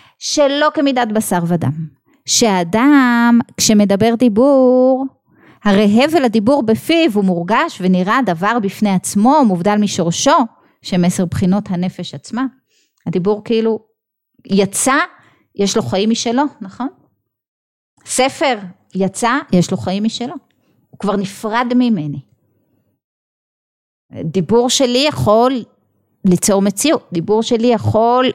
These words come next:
לגרום השפעה, הוא כבר נפרד ממני, אולי בכלל לא התכוונתי, אבל פגעתי. נוצרה מציאות מחוצה לי, כן? אבל הקדוש ברוך הוא,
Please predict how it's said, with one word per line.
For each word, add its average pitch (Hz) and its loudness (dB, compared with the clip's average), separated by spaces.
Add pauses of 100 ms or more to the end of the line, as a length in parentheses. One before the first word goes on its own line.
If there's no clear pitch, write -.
(160)
לגרום 190 0
השפעה, 320 0
הוא 233 -2
כבר 226 -2
נפרד 226 -2
ממני, 240 2
אולי 170 2
בכלל 196 0
לא 202 4
התכוונתי, 233 -2 (960)
אבל 180 2
פגעתי. 208 -2 (1500)
נוצרה 180 0
מציאות - -2 (380)
מחוצה 208 0
לי, 139 -4 (1120)
כן? - -6 (540)
אבל 190 2
הקדוש 196 -2
ברוך 262 -2
הוא, 294 -4